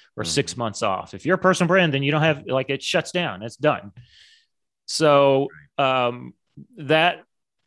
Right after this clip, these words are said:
Speaker 1: the ability to connect. And then when you look at the ministry space, you're, you're doing a lot of the same stuff. I'm speaking all the time. I'm marketing. I launched several ministries. I'm starting things. I'm growing things. I'm raising up other leaders.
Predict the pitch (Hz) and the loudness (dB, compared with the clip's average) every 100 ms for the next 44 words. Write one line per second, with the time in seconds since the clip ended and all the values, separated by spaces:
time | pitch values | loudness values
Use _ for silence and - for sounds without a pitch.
0 | _ _ 180 131 139 139 131 113 151 156 | _ _ -18 -4 -2 0 -2 2 4 4
1 | 143 127 - 135 - 131 135 143 139 - | 2 -4 -10 -12 -8 -4 2 2 0 -8
2 | - 131 131 135 135 131 127 139 180 147 | -8 -4 -2 -2 -2 -2 -2 0 0 0
3 | - 120 135 165 160 139 117 - 110 110 | -4 -4 0 2 0 -2 -8 -4 -2 -2
4 | - 131 143 117 _ _ _ _ - 151 | -2 -4 -4 -6 _ _ _ _ -4 -2
5 | 156 220 208 170 156 135 110 151 127 - | 2 4 4 6 4 2 -2 -6 -6 -4
6 | 147 127 - 104 101 - 123 120 127 123 | -2 -2 -4 -14 -12 -6 -4 -4 -6 -8
7 | - 120 120 107 101 87 85 117 _ _ | -2 4 4 4 -2 -8 -10 -12 _ _
8 | _ _ _ _ _ - 110 107 104 110 | _ _ _ _ _ -6 -4 -2 0 0
9 | 120 113 110 107 104 _ _ _ _ - | 0 -2 -4 -6 -10 _ _ _ _ -6
10 | 101 101 - 110 117 117 - 131 101 101 | -2 -2 -2 -2 0 0 0 -6 -6 -8
11 | 110 113 117 - 120 117 107 - - 123 | -6 -4 -4 -6 -8 -8 -8 -8 -2 0
12 | 120 120 113 120 117 113 101 92 113 117 | 0 -2 -4 -4 -4 -6 -10 -8 0 0
13 | 113 110 120 113 110 113 113 110 123 123 | 0 -2 -4 -4 -4 -6 -4 -2 -2 -2
14 | 127 123 120 120 117 117 113 117 113 120 | -4 -4 -4 -2 -4 -2 -4 -6 -8 -10
15 | - | -12